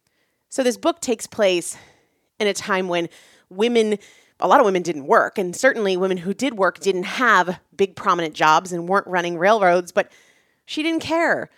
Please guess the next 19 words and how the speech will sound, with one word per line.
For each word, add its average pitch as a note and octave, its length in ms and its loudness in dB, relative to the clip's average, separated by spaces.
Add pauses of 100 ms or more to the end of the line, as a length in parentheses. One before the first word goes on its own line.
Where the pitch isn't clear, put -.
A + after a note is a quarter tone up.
(260)
She - 180 -4
didn't C#4+ 320 -2
need C4+ 220 0
it A#3+ 140 -6
to - 100 -6
be G3 440 -2 (200)
normal. G#3 480 2
She - 180 -6
didn't C4+ 280 -4
need A#3+ 360 0
it A#3+ 120 -6
to - 100 -6
be A#3 320 -4
accepted. - 680 -6
She B3+ 120 -6
didn't B3+ 280 -4
need C#4+ 180 2
anybody's A#3 440 -2
permission, F#3 640 -4